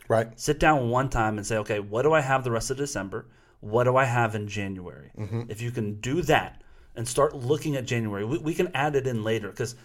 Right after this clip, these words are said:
Speaker 2: it, it's less important, to be honest, in May when you got June 'cause you know work's gonna be there.
Speaker 1: Right.
Speaker 2: But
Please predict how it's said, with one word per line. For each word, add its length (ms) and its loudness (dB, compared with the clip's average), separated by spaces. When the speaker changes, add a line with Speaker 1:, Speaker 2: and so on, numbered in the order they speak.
Speaker 2:
it, 180 2
it's 140 -4
less 360 -6
important, 360 -4
to 60 -10
be 160 -4
honest, 340 -2
in 200 -4
May 260 -2
when 160 -4
you 60 -4
got 200 -2
June 280 -4
'cause 140 -8
you 80 -6
know 200 0
work's 320 -6
gonna 160 -6
be 180 -8
there. 280 -6
Speaker 1:
Right. 180 2
Speaker 2:
But 200 0